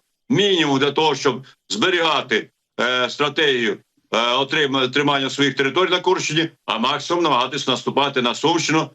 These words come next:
і на самі Суми. Тому я думаю, що великих переміщень не буде за рахунок нашої активності, але ми готові до любих, так сказати,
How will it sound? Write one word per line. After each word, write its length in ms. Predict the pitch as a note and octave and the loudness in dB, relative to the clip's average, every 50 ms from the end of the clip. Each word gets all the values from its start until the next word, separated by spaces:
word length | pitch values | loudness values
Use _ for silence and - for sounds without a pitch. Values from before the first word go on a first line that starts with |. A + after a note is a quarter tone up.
| _ | _
і 100 | - B2+ | -6 -4
на 120 | C3 C3 B2+ | -4 -4 -2
самі 240 | C3 C#3 C#3 D#3 D3 | 0 0 0 0 0
Суми. 400 | C#3 - D#3+ C#3+ A#2 G2 D#2+ D2+ - _ _ _ _ _ - | 0 0 0 2 0 0 -4 -8 -12 _ _ _ _ _ -2
Тому 380 | B2 C3 D3 C#3 B2 - - - _ _ _ | 0 2 2 2 0 0 -4 -10 _ _ _
я 140 | B2 C#3 D3 | 0 0 0
думаю, 200 | C#3 D3 C#3+ C3+ | 0 0 0 0
що 180 | B2 - C#3+ C#3+ | 0 0 2 2
великих 380 | D#3+ D#3+ D#3+ C#3+ - C3+ B2 | 2 2 0 0 0 -4 -2
переміщень 520 | C3 C#3+ C#3 C#3+ C#3+ C#3 B2 - - B2+ A#2+ | 0 0 0 2 2 0 0 -2 0 0 2
не 120 | B2+ B2+ | 2 2
буде 340 | B2+ C3 D#3 D3+ F3 F#3 F#3 - _ _ _ _ _ _ - | 2 2 2 2 2 0 -2 -6 _ _ _ _ _ _ -4
за 160 | - C#3 D3 | -2 0 0
рахунок 420 | D#3 D3+ D#3 D#3 D#3+ D#3+ D3+ - - | 0 -2 -2 -2 -2 -2 -2 -4 0
нашої 440 | - C#3 D3 D3 C#3+ C3+ - D3+ D3+ | 2 2 2 2 0 -2 -2 -2 -2
активності, 640 | C#3 - - E3 E3 D#3+ D#3 D3 - - D#3+ D#3+ D#3 - _ _ _ _ | -2 -2 -2 -2 -2 -2 -2 -4 -2 -2 -2 -2 -2 -6 _ _ _ _
але 220 | - D3 F#3+ A#3 A#3 | -2 0 0 2 2
ми 200 | G#3 F#3 F3 D#3+ | 2 0 0 0
готові 600 | C3 F#2+ G2 A2+ C#3+ D3 C#3+ E3+ E3+ E3+ E3+ D3+ | -2 0 2 2 2 2 2 0 0 0 2 2
до 100 | C#3 C#3 | 2 2
любих, 280 | C#3 C3+ D3 D3+ C#3+ | 4 4 2 0 0
так 160 | - - C3 | -2 -2 -2
сказати, 320 | C3 C3 - C#3+ C#3 C3+ | -2 -2 -2 -2 -2 -4